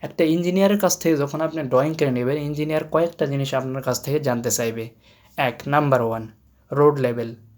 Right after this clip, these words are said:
মেন রোড লেভেল থেকে অথবা আপনার যে রাস্তা দিয়ে যাতায়াত করেন সেই রোড লেভেল থেকে আপনার ভূমি, অর্থাৎ যেখানে আপনি বাসাটি করবেন সেটা,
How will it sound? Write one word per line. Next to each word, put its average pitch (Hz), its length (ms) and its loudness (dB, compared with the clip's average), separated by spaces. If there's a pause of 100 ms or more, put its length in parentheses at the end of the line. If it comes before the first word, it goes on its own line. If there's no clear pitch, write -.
(460)
মেন 185 280 6
রোড 180 240 2
লেভেল 156 220 6
থেকে 131 300 -6
অথবা 151 320 0
আপনার 156 300 -4
যে 156 180 2
রাস্তা 139 320 -2
দিয়ে 143 140 -4
যাতায়াত 131 300 -2
করেন 170 180 -8
সেই 156 220 0
রোড 151 220 0
লেভেল 147 200 2
থেকে 139 260 -4
আপনার 135 380 2
ভূমি, 127 440 0
অর্থাৎ 123 300 -2
যেখানে 143 360 -4
আপনি 139 220 -2
বাসাটি 131 400 0
করবেন 131 340 -4
সেটা, 151 320 -2